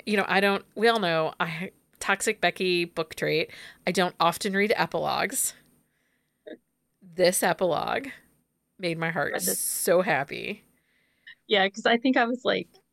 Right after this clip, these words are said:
Speaker 2: to the epilogue, and I'm like, "She had to have read this." Like, you couldn't have, yeah.
Speaker 1: I needed that epilogue, not because I didn't feel that they had a solid H E A at the end of their book.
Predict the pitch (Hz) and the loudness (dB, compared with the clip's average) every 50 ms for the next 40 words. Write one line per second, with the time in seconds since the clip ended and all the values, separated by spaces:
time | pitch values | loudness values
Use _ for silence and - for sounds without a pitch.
0 | _ _ _ _ _ - - - - 202 190 196 196 208 - - 202 - 220 214 | _ _ _ _ _ -18 -18 -4 -2 0 0 2 0 2 0 0 -2 -2 -4 -4
1 | 220 220 214 208 208 208 202 190 190 - - - - 294 302 - - - - 175 | -4 -4 -4 -4 -4 -4 -4 -6 -6 -8 -8 -4 0 0 -2 -2 -2 -2 -2 -2
2 | 170 160 160 - - 180 - 180 185 - - - - - - - - 185 180 - | -2 -2 -8 -10 -10 -10 -10 -6 -4 -4 -4 -4 -4 -4 -4 -2 -2 -4 -4 -6
3 | - - _ - 208 202 202 208 202 - - - - - 208 233 - - 233 214 | -12 -12 _ -4 -4 -2 -4 -6 -8 -12 -20 -18 -6 -2 0 0 0 2 2 2
4 | 175 160 156 - _ _ _ _ _ - - - - - - - _ _ _ _ | 2 2 0 -2 _ _ _ _ _ -8 -6 -6 -4 -6 -8 -8 _ _ _ _
5 | _ _ - - - - - _ - 214 214 208 202 196 196 196 196 202 196 196 | _ _ -20 -20 -20 -20 -20 _ 0 0 2 2 2 0 2 2 0 0 0 0
6 | 185 - - 180 180 - 185 180 180 175 175 170 - - 185 180 196 247 226 240 | 0 0 -2 -4 -4 -2 2 2 4 2 2 0 -4 -2 0 2 2 2 2 0
7 | 277 - - 220 202 196 190 180 175 180 - - - - 185 170 190 175 196 180 | -6 -4 0 0 2 2 2 0 0 -2 -6 -6 -4 -4 -2 -2 -2 -4 -4 -6
8 | - - - 180 170 160 156 156 185 156 - 175 165 160 160 170 160 160 160 - | -8 -8 -6 -2 0 0 0 -2 -4 -6 -4 -4 -4 -2 -2 -2 -4 -2 -2 -2
9 | - 160 156 156 156 151 - 160 170 - - 160 151 151 151 - - 160 - - | -2 -2 -2 -2 -4 -4 -6 -8 -8 -8 -8 -6 -4 -6 -4 -4 -6 -8 -8 -8
10 | 113 - - 143 139 143 151 143 - 135 131 135 - - - - - - | -10 -6 -6 -6 -4 -6 -8 -8 -6 -6 -6 -6 -8 -10 -10 -12 -16 -18